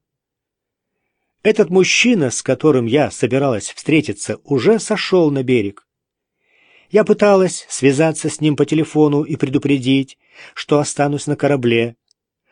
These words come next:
но оказалось, что он не зарегистрировался в отеле, где мы договорились встретиться, и больше я его не видела.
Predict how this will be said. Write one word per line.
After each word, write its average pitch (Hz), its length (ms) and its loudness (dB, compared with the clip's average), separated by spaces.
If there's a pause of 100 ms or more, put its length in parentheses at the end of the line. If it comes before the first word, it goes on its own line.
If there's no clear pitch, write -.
(220)
но 160 200 0
оказалось, 165 880 -2 (480)
что - 420 -2
он 226 460 2 (160)
не 180 240 0
зарегистрировался 185 1200 0
в 127 80 -4
отеле, 185 540 4
где 151 260 0
мы 165 140 2
договорились 151 580 2
встретиться, 139 720 -2 (500)
и 135 120 2
больше 202 600 0
я 123 340 -4
его 147 380 -2
не 135 240 -4
видела. 107 600 -4